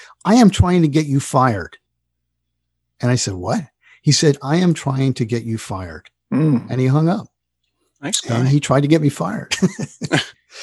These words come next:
Speaker 1: Yeah, but there's an ironic twist. I don't know if you want me to tell. See, if I tell you all the good stuff in the book,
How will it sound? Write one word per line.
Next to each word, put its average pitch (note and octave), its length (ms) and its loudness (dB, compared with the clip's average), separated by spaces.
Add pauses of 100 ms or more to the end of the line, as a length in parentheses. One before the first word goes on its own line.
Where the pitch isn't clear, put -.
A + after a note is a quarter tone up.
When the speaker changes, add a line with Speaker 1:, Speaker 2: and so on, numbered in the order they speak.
(180)
Speaker 1:
Yeah, D3 140 4
but C3 160 2
there's C3+ 180 2
an C#3+ 60 2
ironic C#3 460 4
twist. D#3 360 4
I B2+ 80 4
don't C3+ 100 6
know C3 80 6
if B2 100 0
you C3 80 4
want B2+ 120 2
me A2+ 60 0
to G#2+ 80 0
tell. C3 300 -2
See, A#3 240 2
if D#3+ 120 -2
I F#3 80 2
tell B3+ 220 -4
you B3+ 140 0
all F3 160 -2
the D3+ 60 0
good E3 200 -2
stuff - 280 -2
in A#2+ 60 2
the A2 80 0
book, B2+ 320 0